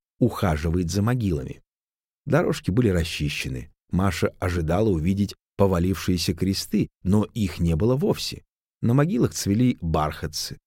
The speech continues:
Их резкий горьковатый аромат плыл над кладбищем. Под ногами в траве покачивались поздние ягоды земляники.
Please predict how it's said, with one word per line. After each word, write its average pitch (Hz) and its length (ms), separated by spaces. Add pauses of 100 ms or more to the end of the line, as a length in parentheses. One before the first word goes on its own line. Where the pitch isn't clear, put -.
(160)
Их 104 220
резкий 101 360
горьковатый 87 680 (240)
аромат 101 600
плыл 101 380
над 101 220
кладбищем. 76 760 (640)
Под 98 140
ногами 95 400
в - 100
траве 90 340
покачивались 90 760
поздние 85 520
ягоды 82 400
земляники. 80 760